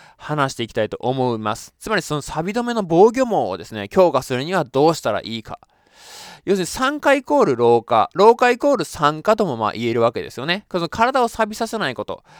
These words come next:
この、そのためにはですね、様々な、えー、抗酸化物質を取る必要があるわけですよ。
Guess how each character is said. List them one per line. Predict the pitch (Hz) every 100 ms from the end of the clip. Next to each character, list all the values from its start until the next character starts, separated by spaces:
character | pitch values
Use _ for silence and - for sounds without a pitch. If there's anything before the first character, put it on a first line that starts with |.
| -
こ | _ 262
の、 | 240
そ | -
の | 277
た | 285
め | 294
に | 294
は | 170
で | 123
す | -
ね、 | 113
様 | - 208 240 277
々 | 233 175 165
な、 | 190 151 - - _
え | - 123
ー、 | 120
抗 | 185 190
酸 | 196 190
化 | 190 170
物 | 160 180
質 | -
を | 135
取 | 170 151
る |
必 | 131 -
要 | 180
が | 214 -
あ | 143
る | 156
わ | 117
け | 113
で | 95
す | 98
よ。 | 85